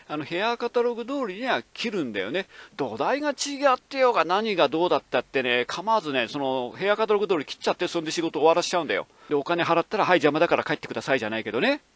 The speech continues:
で、それ多いよ。よくこういう話はよく聞く。で、若い美容師さんだとね、そっ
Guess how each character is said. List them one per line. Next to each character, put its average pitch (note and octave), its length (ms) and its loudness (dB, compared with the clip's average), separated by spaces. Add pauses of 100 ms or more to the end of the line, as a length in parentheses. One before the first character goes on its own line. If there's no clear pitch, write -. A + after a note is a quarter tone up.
(420)
で、 B3+ 100 -2
そ C#4 140 -4
れ D#4+ 400 -4
多 D#4 320 2
い F3+ 60 2
よ。 D3 80 4
よ C#4 120 2
く C#4+ 80 -12
こ C4+ 140 -2
う D4+ 40 2
い - 20 2
う - 20 0
話 D#4 280 2
は G#3+ 60 6
よ A#3 100 0
く - 40 -20
聞 - 160 -10
く。 G3 240 2 (480)
で、 G#3 80 2
若 G#3 320 2
い G4+ 80 4
美 A#3+ 80 -4
容 B3 140 0
師 - 40 -8
さ G#3+ 120 0
ん - 20 -6
だ G3 80 -2
と F#3 80 -6
ね、 A3+ 240 -4
そ A#3+ 220 -4
っ - 20 -12